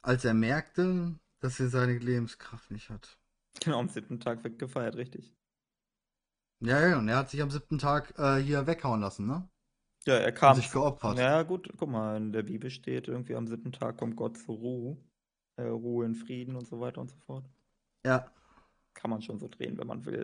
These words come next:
Speaker 2: Äh, ob das wirklich so ist, weiß ich nicht, aber es gibt eine Parallele auf jeden Fall.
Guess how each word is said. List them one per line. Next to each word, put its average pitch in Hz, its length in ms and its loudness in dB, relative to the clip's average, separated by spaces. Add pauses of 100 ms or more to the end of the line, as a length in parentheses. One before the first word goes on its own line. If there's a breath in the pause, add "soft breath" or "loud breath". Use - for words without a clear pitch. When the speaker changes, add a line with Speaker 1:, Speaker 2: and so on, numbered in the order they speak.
Speaker 2:
Äh, - 340 -8
ob - 120 -10
das - 180 -10
wirklich - 220 -16
so - 80 -14
ist, - 160 -14
weiß 131 180 -4
ich 113 80 -8
nicht, 117 240 -8
aber - 140 -10
es - 80 -14
gibt - 160 -20
eine - 80 -20
Parallele - 440 -12
auf - 140 -14
jeden - 140 -16
Fall. - 160 -20